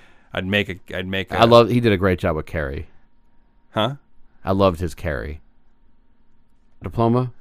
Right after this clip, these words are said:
Speaker 2: great filmmaker. <laughs>
Speaker 1: What I would do, I would hang it in my, I would make a, uh, wooden office,
Speaker 2: <laughs>
Speaker 1: like a, you know, from, like, co-, the coconut trees and all that stuff. I would make a therapist's office,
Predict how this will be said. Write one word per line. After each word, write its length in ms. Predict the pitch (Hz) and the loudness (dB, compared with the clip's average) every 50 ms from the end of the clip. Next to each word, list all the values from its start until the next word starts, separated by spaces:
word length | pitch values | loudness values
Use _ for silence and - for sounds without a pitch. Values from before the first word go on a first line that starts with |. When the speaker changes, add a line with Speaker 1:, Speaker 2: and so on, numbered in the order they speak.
| - - - - - | -20 -20 -18 -2 2
Speaker 2:
great 260 | 113 113 107 101 - | 4 4 4 4 2
filmmaker. 560 | - 95 85 82 82 82 80 - - 78 - - | -4 -6 -4 -4 -4 -6 -6 -8 -12 -16 -16 -18
<laughs> 40 | - - - - - - - - - - - - - - - - - - - - - - - - - - 932 906 - - - - - - - - - - - - 1017 960 - - - - - - - - - - - - - | -18 -18 -16 -16 -16 -16 -16 -18 -18 -18 -18 -18 -18 -18 -18 -18 -18 -20 -20 -20 -20 -20 -20 -20 -20 -20 -20 -20 -20 -20 -20 -20 -20 -20 -20 -20 -20 -20 -18 -18 -16 -16 -16 -16 -18 -20 -20 -20 -20 -16 -14 -14 -14 -12 -6
Speaker 1:
What 120 | - 120 123 | 0 4 8
I 140 | 139 175 190 | 8 8 8
would 160 | 185 165 139 | 6 4 2
do, 420 | 147 143 131 120 110 104 104 104 - - | 2 2 4 2 0 -2 -4 -8 -6 -2
I 100 | 110 123 | 0 0
would 300 | 123 120 117 107 104 101 - - - - - | 0 0 -2 -4 -8 -12 -18 -20 -20 -20 -12
hang 300 | - - 131 143 151 151 | -4 -2 0 2 2 2
it 140 | 151 139 110 | 0 0 -2
in 200 | 113 117 110 110 | -2 -4 -4 -2
my, 420 | 107 104 101 98 98 92 87 - - - | -2 -2 -2 -2 -4 -6 -10 -12 -6 -4
I 120 | 110 110 | -2 -2
would 120 | 110 104 104 | -2 -2 -2
make 220 | 110 117 110 - | -2 -2 -2 -2
a, 220 | 110 101 98 95 | -4 -4 -4 -6
uh, 280 | 92 90 90 87 - - - - - - - - - - - - | -6 -8 -8 -10 -12 -14 -18 -20 -20 -20 -20 -20 -20 -20 -18 -14
wooden 340 | 95 98 113 123 131 120 113 | -8 -2 0 0 0 2 2
office, 800 | 107 107 110 110 104 - - 90 92 - - - - - - - - - - - - 494 480 | 2 2 2 0 -2 -4 -8 -10 -10 -12 -14 -18 -20 -20 -20 -20 -20 -20 -20 -20 -20 -20 -20
Speaker 2:
<laughs> 300 | 494 480 - - - - - | -20 -18 -18 -18 -16 -14 -14
Speaker 1:
like 320 | - - - 107 110 98 | -12 -8 -6 -4 -4 -2
a, 140 | 104 101 98 | -2 -2 -2
you 140 | 90 113 117 | -2 -2 -4
know, 80 | 104 | -4
from, 280 | 95 - - 110 104 101 | -4 -4 -4 -2 -2 -2
like, 180 | 98 101 87 - | -2 -4 -6 -8
co-, 160 | - - 113 - - | -12 -12 -12 -12 -10
the 160 | 98 98 92 | -10 -10 -8
coconut 440 | - - 120 120 113 123 120 113 - | -6 -4 -4 -2 -2 -2 -4 -4 -4
trees 320 | - - 123 117 117 113 | -4 -2 0 0 0 0
and 100 | 117 113 | 0 0
all 100 | 107 110 | 0 0
that 120 | 110 101 - | -2 -2 -4
stuff. 160 | - 101 104 | -4 -2 -2
I 80 | 104 | -2
would 100 | 101 98 95 | -2 -2 0
make 220 | 101 107 104 101 | 2 2 2 2
a 220 | 110 98 92 90 - - - - - - - | 2 0 -2 -2 -6 -10 -14 -12 -12 -12 -4
therapist's 420 | - 127 123 127 - - 110 - - | 2 4 4 4 4 2 -2 -4 -2
office, 540 | 98 90 87 - - 98 101 95 - - | -2 -4 -4 -6 -8 -10 -10 -10 -14 -18